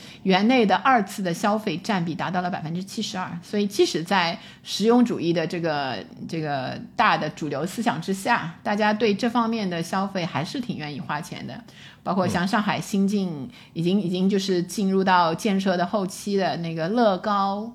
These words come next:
Speaker 1: 乐园，对吧？也要准备开园了。
Speaker 2: 嗯。
Speaker 1: 所以这一些，
Speaker 2: 是。
Speaker 1: 这一些有主题，主题乐园啊，还是挺能吸引大家为了这个去到一个城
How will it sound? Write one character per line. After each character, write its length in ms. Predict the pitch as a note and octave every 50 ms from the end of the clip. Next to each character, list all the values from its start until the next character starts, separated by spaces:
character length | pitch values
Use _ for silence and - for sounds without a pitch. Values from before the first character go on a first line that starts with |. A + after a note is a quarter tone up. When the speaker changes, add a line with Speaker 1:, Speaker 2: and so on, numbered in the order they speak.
| - -
Speaker 1:
乐 220 | G3 F#3 F3 D#3+
园， 460 | D3+ D#3 C#3 A#2+ G#2 G2+ G#2 B2+ D3 D#3+
对 100 | D#3 D3
吧？ 140 | D3 C#3+
也 180 | D3+ D3 C3+ C3+
要 120 | C3 -
准 160 | - - C#3+ D3
备 100 | D3 D3
开 220 | - - F3 F3+
园 200 | F3+ E3 C#3+ B2+ C#3
了。 280 | D3+ D#3 D#3 C#3+ A#3 A#3+
Speaker 2:
嗯。 60 | - - - - - - - - - -
Speaker 1:
所 120 | - G3
以 140 | G3 G3 G#3
这 180 | G3 - D#4 C#4
一 80 | C4
些， 440 | A#3+ A#3+ B3+ A#3 A#3 A#3+ A#3 A#3 G#3+
Speaker 2:
是。 140 | - - G#3
Speaker 1:
这 160 | - C4 A#3+
一 40 | A#3
些 160 | G#3+ - A3+
有 200 | G#3+ G3+ F3 A3+
主 240 | B3 B3 A#3 G3 D3
题， 240 | D#3 - - D#3+ E3
主 200 | G3 - F3 D#3+
题 200 | - - - E3+
乐 180 | G3 A#3+ B3+ G#3+
园 180 | E3 C#3+ C#3
啊， 140 | D3+ C#3+ D#3
还 160 | - - -
是 140 | E3+ - G3
挺 280 | F#3+ - - D#3+ D3 D3+
能 160 | C#3 C#3 D#3
吸 360 | D#3+ - - - - B3 B3+
引 120 | A3 D#3
大 160 | D3+ E3 D3+ D3+
家 200 | D#3+ - D3 D#3+
为 140 | F3 F3+
了 120 | D3+ C#3+ D3+
这 160 | - F3+ E3
个 160 | - C3+ G#2
去 240 | - - - - F#3
到 160 | E3+ E3 D3+
一 100 | C#3 C#3+
个 120 | C#3+ C#3+ -
城 180 | - - C#3